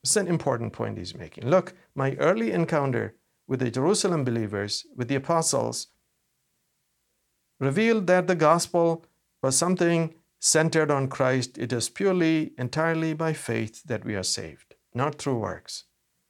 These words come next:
I took Titus as a believer with me, and no one in Jerusalem said, 'This man Titus,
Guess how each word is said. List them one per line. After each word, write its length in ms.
I 100
took 340
Titus 380
as 220
a 80
believer 480
with 260
me, 280
and 200
no 140
one 180
in 140
Jerusalem 540
said, 380
'This 260
man 300
Titus, 600